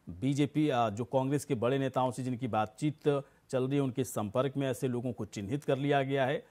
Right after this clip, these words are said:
और बीजेपी ये भी दावा कर रही है कि ऐसे चिन्हित लोगों के जाने से बीजेपी को कोई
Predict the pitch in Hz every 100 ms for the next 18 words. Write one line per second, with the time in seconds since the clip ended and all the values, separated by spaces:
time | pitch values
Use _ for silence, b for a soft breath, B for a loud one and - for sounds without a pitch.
0 | b b - 113 113 117 139 139 131 113
1 | 120 160 151 165 156 160 147 156 147 160
2 | 170 B B - 139 135 - 185 - 147
3 | 131 175 - 123 127 147 175 165 123 120
4 | 135 170 - 139 131 143 139 143 139 -
5 | 131 190